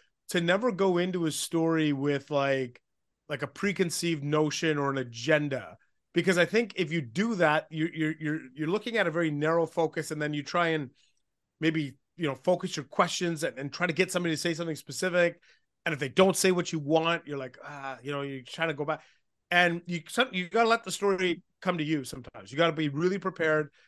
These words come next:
but understand that the story could go in a, in a myriad of directions. So, yeah, that, that, you know, for the Dorion one, I went into it with a bunch of knowledge of, of everything that he had said in previous press conferences. And I said, "Okay, I'm gonna, I'm gonna see, what does he say about this and that?" And I asked him about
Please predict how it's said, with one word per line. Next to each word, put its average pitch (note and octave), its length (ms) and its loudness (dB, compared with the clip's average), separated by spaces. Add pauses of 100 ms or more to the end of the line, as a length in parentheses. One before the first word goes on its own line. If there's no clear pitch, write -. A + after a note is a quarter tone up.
(240)
but D3 280 2 (320)
understand E3+ 480 2
that C#3+ 120 -14
the C#3+ 100 -10
story E3 280 -2
could D3+ 160 -6
go D3 240 0
in C#3 120 -2
a, C#3 60 -6
in C#3 180 -8
a C3+ 40 -4
myriad D3 340 0
of B2 80 -8
directions. C3 540 -2
So, E3 240 0 (320)
yeah, F#4 120 6
that, G#3+ 180 4
that, F3 180 0
you F3+ 180 -2
know, E3 200 0
for E3+ 120 -6
the D#3+ 80 0
Dorion D#3+ 380 4
one, F#3 140 2
I D#3+ 100 2
went D3 200 2
into D#3 220 0
it E3+ 140 0
with C#3 300 -4 (720)
a A#2+ 120 -8 (200)
bunch F#3 260 4
of F#3 100 -2
knowledge D#3 500 2
of, B2 220 -10
of B2 120 -10
everything E3 380 -2
that D3 180 -2
he C3+ 140 -10
had C#3 140 -6
said D3+ 300 -2
in C#3 120 -6
previous D3+ 320 -6
press - 240 -16
conferences. E3 440 -10
And F3 80 -6
I D#3 60 -4
said, F3 180 -6
"Okay, G3+ 200 -8
I'm D#3+ 140 -4
gonna, D#3 200 -4 (760)
I'm C#3+ 80 2
gonna A3 120 2
see, D4+ 200 0
what D3+ 180 4
does E3 140 -2
he F#3 120 -2
say G3+ 280 4
about C#3+ 360 2
this D3 240 -2
and D#3+ 120 -6
that?" C#3 240 -2
And D3 100 0
I C#3 100 0
asked D3+ 300 2
him F3 100 -4
about C#3+ 360 0